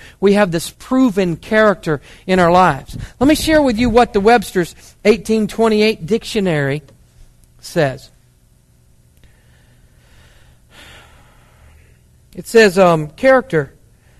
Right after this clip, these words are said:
the peculiar qualities impressed by nature or habit on a person which distinguish him from others.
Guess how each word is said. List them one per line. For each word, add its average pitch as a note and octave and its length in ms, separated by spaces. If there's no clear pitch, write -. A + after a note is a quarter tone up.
the F3 100
peculiar C#4+ 580
qualities G#3+ 1080
impressed A#3 760
by G#3 180
nature C4 760
or G3 180
habit G#3 480
on F#3+ 200
a F#3 40
person G3+ 760
which G#3 340
distinguish B3+ 800
him A#3 260
from G#3+ 260
others. E3 720